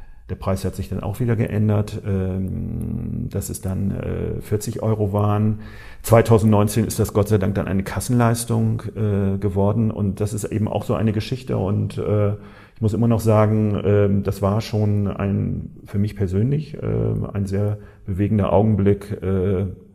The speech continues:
als damals so der Beginn der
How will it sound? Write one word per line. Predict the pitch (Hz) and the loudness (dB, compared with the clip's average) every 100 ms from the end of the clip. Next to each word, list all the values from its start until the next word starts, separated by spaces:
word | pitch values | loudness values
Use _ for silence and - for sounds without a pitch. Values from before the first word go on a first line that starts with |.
| _ | _
als | - - | -16 -8
damals | 92 95 98 98 98 - - - | -4 0 0 0 -2 -6 -12 -6
so | 98 95 92 95 | -4 -2 -2 -4
der | 101 101 98 90 - - - - - | -2 -2 -2 -6 -12 -20 -20 -20 -10
Beginn | 104 104 107 110 | -4 2 4 4
der | 104 98 98 98 | 4 2 2 -2